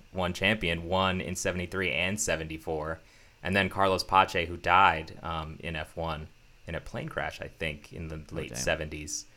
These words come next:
Speaker 1: di-, won in seventy-five. So they had three Brazilians win the first three races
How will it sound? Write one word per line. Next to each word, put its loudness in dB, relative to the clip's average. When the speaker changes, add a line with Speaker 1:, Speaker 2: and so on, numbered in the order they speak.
Speaker 1:
di-, 2
won -2
in -6
seventy-five. 0
So -4
they 2
had 0
three 2
Brazilians 0
win -2
the -4
first 0
three 0
races -4